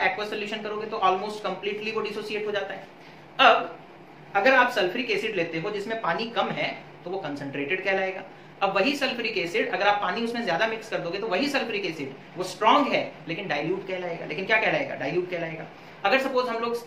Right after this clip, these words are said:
कार्बोनिक एसिड लेते हैं, हमें पता है कार्बोनिक एसिड, अ, partially dissociate होता है और वो low concentration of H, एच थ्री ओ प्लस आयन बनाता है,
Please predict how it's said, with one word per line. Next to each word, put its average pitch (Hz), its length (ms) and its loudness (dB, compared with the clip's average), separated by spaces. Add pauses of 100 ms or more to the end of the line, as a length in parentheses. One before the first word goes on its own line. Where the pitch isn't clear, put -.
(100)
कार्बोनिक 180 420 4
एसिड 170 220 -2
लेते 139 200 -4
हैं, 220 160 0
हमें 180 160 -2
पता 180 180 0
है 226 140 2
कार्बोनिक 185 380 0
एसिड, 196 340 -2 (360)
अ, 143 160 -2
partially 160 460 4
dissociate 185 500 -4
होता 147 220 0
है 180 180 2
और 170 140 2
वो 196 120 0
low 208 240 4
concentration 220 540 -2
of 285 100 2 (520)
H, 208 240 -6
एच 196 260 -4
थ्री 226 100 -6
ओ 226 100 0
प्लस 226 180 0
आयन 214 180 0
बनाता 208 280 -2
है, 208 100 -10